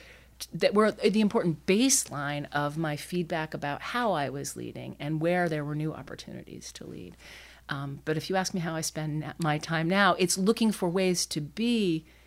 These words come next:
useful in a post-government world in which I have opportunities to contribute and I have time to contribute,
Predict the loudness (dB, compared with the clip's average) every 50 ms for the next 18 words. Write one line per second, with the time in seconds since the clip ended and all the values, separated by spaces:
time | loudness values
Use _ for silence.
0 | -20 -20 _ _ -4 0 2 2 4 2 2 -2 -2 -4 -4 -4 -4 -4 -6 -8
1 | -14 -20 -20 -10 -2 2 4 4 6 6 4 2 0 -2 -4 -4 -2 0 0 2
2 | 2 2 0 -2 -2 -2 0 0 0 -2 -2 -2 -4 -4 -4 -2 0 2 2 2
3 | 2 0 -2 -2 -2 -2 -2 -4 -4 -4 -4 -6 -6 -4 -2 -2 -2 -2 -2 -4
4 | -6 -8 -6 -6 -4 -4 -4 -4 -4 -6 -6 -6 -8 -10 -10 -10 -8 -8 -8 -8
5 | -6 -4 -4 -4 -4 -4 -4 -4 -6 -6 -6 -8 -6 -8 -8 -10 -10 -6 -2 0
6 | 0 0 0 0 -4 -6 -6 -6 -6 -8 -8 -10 -10 -8 -8 -8 -10